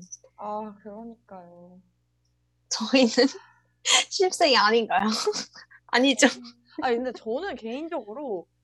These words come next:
Speaker 1: 모르겠어요. 제가 이공 학번이라 그런지 모르겠지만, 아니, 사실 이십일 학번, 이십이 학번 친구들은 물론 지금 당장 가고 싶겠지만 내년, 내후년 계속 아크라카를 즐길 수 있잖아요, 앞으로.
Speaker 2: 맞아요.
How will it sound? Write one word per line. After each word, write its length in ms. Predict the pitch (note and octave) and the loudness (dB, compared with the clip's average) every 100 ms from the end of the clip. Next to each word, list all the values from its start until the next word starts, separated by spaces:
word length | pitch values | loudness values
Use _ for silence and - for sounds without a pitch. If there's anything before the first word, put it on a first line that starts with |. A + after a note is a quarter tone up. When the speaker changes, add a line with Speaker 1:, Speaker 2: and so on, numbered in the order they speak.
| _ | _
Speaker 1:
모르겠어요. 400 | A#3 D4 D4+ G3+ | -6 -6 -4 -8
제가 380 | F3 A#3 A3 B3 | -8 -8 -4 -4
이공 340 | - A3 C4+ D#4 | -4 -8 -8 -10
학번이라 440 | D#4 E4 D4+ A#3 | -12 -12 -12 -12
그런지 300 | G#3 G3+ G3 | -12 -12 -12
모르겠지만, 960 | F3+ F#3 A3+ G3+ - F#3 A3+ G3+ E3+ F#3 _ _ _ _ - | -12 -10 -8 -10 -12 -14 -12 -12 -14 -18 _ _ _ _ -10
아니, 680 | G#3 G#3+ G3+ G#3 G3 F3 F3+ - | -8 -6 -8 -10 -12 -14 -18 -16
사실 680 | C4 B3+ G3+ G3 G#3 F#3+ F3 F#3 _ G#3+ | -12 -10 -10 -10 -12 -14 -18 -20 _ -14
이십일 520 | A3 C#4 G#3 G3 G#3 | -12 -10 -8 -8 -8
학번, 760 | A#3 _ G#3+ G3+ G3+ G3+ F#3+ | -10 _ -8 -6 -6 -8 -10
이십이 380 | G3 G3+ G3+ F#3 | -14 -12 -12 -10
학번 320 | F#3+ _ G3+ | -12 _ -16
친구들은 840 | G3+ B3+ C4+ G#3+ F#3 F3+ F#3 G3 F3+ _ _ _ _ - | -14 -14 -14 -14 -14 -14 -16 -18 -20 _ _ _ _ -14
물론 380 | F#3+ G#3 D4+ C4 | -8 -6 -6 -6
지금 200 | G3 G3 | -10 -14
당장 300 | F#3 F3+ F#3 | -14 -14 -16
가고 240 | F3+ F3+ | -14 -14
싶겠지만 840 | A#3+ - G3+ _ E3 F#3 G#3 F3+ F3+ _ _ _ - | -14 -12 -14 _ -18 -14 -12 -14 -16 _ _ _ -12
내년, 600 | G3+ G#3+ A3+ B3 B3+ A3+ | -6 -4 -2 -2 -4 -4
내후년 640 | F3+ G3+ A3+ A3+ G#3+ G#3 | -6 -6 -8 -10 -10 -12
계속 360 | - G#3 A3 C#4+ | -14 -10 -8 -6
아크라카를 500 | F#3+ - C#4+ F#4+ D4+ | -8 -6 -8 -6 -8
즐길 300 | - G3 A3+ | -8 -10 -10
수 100 | - | -14
있잖아요, 340 | F3 G#3+ G#3+ D3+ | -10 -8 -8 -12
앞으로. 500 | C#3+ - D#3+ D#3+ F3+ | -14 -18 -18 -16 -2
Speaker 2:
맞아요. 680 | A3 A3+ D4+ C#4 A3+ A#3 | 2 6 8 8 6 4